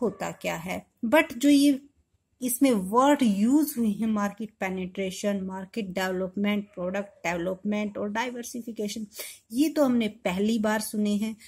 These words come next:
तो इनका मीनिंग भी क्लियर होना जरूरी है, तभी हमें ये डेफिनेशन क्लियर होगी। और इन्हीं से क्वेश्चन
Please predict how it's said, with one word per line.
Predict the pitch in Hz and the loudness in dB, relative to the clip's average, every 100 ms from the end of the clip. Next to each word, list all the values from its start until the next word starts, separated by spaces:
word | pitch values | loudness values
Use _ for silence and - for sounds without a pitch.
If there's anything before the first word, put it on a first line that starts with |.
| - _ - | -20 _ -4
तो | 277 - | -4 -2
इनका | 262 240 233 240 254 | 0 0 2 0 2
मीनिंग | 240 226 226 226 | 0 0 -2 -2
भी | 202 233 | -2 -2
क्लियर | - 208 208 202 | 0 2 2 2
होना | 185 185 233 233 | -2 0 2 2
जरूरी | 220 196 185 185 180 | 4 4 4 0 -4
है, | 185 190 - | -6 -10 0
तभी | 226 214 254 | 4 6 8
हमें | 254 233 214 | 6 2 2
ये | 214 | 2
डेफिनेशन | 196 196 202 196 185 - 254 | 2 0 0 -2 -2 0 2
क्लियर | 320 - 320 302 277 | 2 2 6 8 8
होगी। | 240 240 202 208 214 - - - - _ | 6 2 0 -2 -4 -10 -20 -20 -20 _
और | 277 294 294 - - | 10 10 10 2 2
इन्हीं | 269 269 277 330 | 8 12 12 12
से | 339 - 285 | 10 8 8
क्वेश्चन | 277 233 214 - 233 285 | 8 4 4 2 6 6